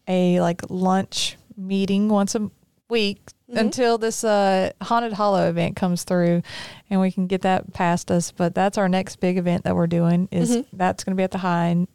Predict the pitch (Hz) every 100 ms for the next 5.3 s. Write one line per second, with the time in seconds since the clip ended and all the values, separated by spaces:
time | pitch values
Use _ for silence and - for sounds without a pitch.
0 | - 196 190 190 185 - - - _ _
1 | _ _ _ _ _ - 208 196 196 190
2 | 185 190 190 185 185 180 180 165 165 170
3 | - 180 175 170 165 160 - 180 175 196
4 | 185 196 185 180 180 175 175 208 202 180
5 | 175 185